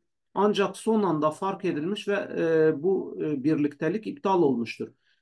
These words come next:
Buna benzer şeyler var. Bizim doğuda örneğin süt kardeşlikleriyle ilgili, e, böyle sorunlar ortaya çıkıyor.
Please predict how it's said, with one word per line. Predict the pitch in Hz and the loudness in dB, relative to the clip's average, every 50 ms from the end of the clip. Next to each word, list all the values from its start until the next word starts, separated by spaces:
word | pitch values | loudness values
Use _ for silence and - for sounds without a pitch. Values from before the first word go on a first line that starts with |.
| _ _ - | _ _ -2
Buna | 135 160 180 226 262 262 | 2 2 4 4 4 4
benzer | 262 240 220 208 - 226 226 | 2 2 0 0 0 -2 -2
şeyler | 220 - - 214 202 196 208 202 | -2 -2 0 0 2 2 2 0
var. | 185 165 147 131 127 | 0 0 0 -2 -2
Bizim | 135 139 196 202 196 | -4 -4 -4 -2 0
doğuda | 196 190 185 180 180 202 196 | 0 -2 -2 -2 -4 -4 -4
örneğin | 196 185 165 160 165 170 196 202 | -4 -4 -4 -2 -2 -2 -4 -4
süt | - - - - 240 233 - | -8 -8 -6 -6 -6 -6 -6
kardeşlikleriyle | - 190 170 151 135 139 139 135 - - 139 135 - 156 156 151 151 175 156 156 147 | -2 0 0 2 2 0 -2 -2 -4 -8 -12 -8 -4 -2 -2 0 0 0 0 2 2
ilgili, | 131 123 117 131 143 160 | 2 2 0 0 0 0
e, | 156 - - - - - 143 135 135 131 131 131 117 | -2 -4 -6 -8 -6 -4 -2 -2 0 0 -2 -2 0
böyle | 127 151 151 143 139 | 0 0 2 0 -2
sorunlar | 139 - - 139 127 127 127 127 127 123 | -4 -4 -2 -2 0 0 0 0 0 0
ortaya | 127 120 - - 127 120 - | -2 -4 -6 -8 -8 -8 -8
çıkıyor. | - - - - 143 156 190 196 196 | -10 -14 -12 -6 -4 -4 -4 -6 -8